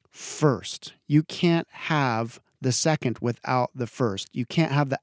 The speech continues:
outward without the inward. It won't be genuine and it won't be lasting. Listen to the words of Jesus in John fifteen.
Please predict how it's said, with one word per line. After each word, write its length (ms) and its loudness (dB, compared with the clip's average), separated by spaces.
outward 460 4
without 540 0
the 140 -2
inward. 360 2
It 100 -6
won't 320 6
be 100 2
genuine 600 4
and 100 0
it 80 0
won't 240 4
be 80 6
lasting. 640 0
Listen 240 2
to 60 -2
the 80 6
words 260 4
of 80 -6
Jesus 580 0
in 120 2
John 280 4
fifteen. 600 -4